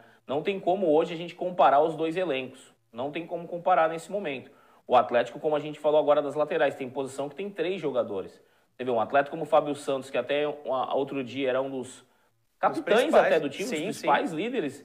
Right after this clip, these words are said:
Speaker 2: Batedor de
Speaker 1: Hoje,
Speaker 2: pênalti.
Speaker 1: sim, o Marrone é contratado, mas é contratado o Sacha também,
Speaker 2: Uhum.
Speaker 1: né? Dispensado o Ricardo Oliveira, de Santo, de Santo que não tinha ido tão mal assim.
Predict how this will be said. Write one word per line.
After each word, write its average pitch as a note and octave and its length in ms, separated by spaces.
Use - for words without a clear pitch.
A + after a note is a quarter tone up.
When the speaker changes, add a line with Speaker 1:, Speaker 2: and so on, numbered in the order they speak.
Speaker 2:
Batedor C#3+ 360
de C3 60
Speaker 1:
Hoje, C#3 140
Speaker 2:
pênalti. E3+ 340
Speaker 1:
sim, E3 340
o D3 80
Marrone D#3 480
é G3 60
contratado, F#3 580
mas F#3 140
é - 60
contratado F#3+ 460
o F#3 40
Sacha E3+ 520
também, D#3 640
Speaker 2:
Uhum. A#2+ 280
Speaker 1:
né? D#3+ 180
Dispensado D3 720
o D#3 40
Ricardo D3+ 280
Oliveira, C3+ 440
de B2+ 120
Santo, C3 460
de A#2 100
Santo C#3+ 260
que - 60
não C#3+ 120
tinha C3+ 160
ido C3 120
tão C3 160
mal B2 220
assim. B2+ 420